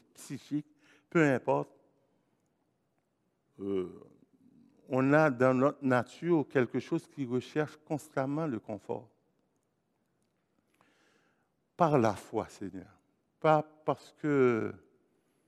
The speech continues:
on, on, on prend un plaisir dans la souffrance, mais par la foi. Nous te demandons, Seigneur, de nous garder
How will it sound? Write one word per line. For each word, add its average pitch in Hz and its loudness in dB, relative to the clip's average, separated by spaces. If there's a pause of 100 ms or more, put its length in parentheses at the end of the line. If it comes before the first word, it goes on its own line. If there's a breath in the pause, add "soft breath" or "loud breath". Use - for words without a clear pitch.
(500)
on, 98 -8
on, 98 -10 (1160)
on 113 -4
prend 117 -2
un 123 0
plaisir 120 0
dans 117 -2
la 110 0
souffrance, - -8
mais 120 -4
par 147 -4
la 107 0
foi. - -12 (920)
Nous 117 -12
te - -6
demandons, 120 -2
Seigneur, 101 -10
de 104 -4
nous 117 -6 (120)
garder 104 -2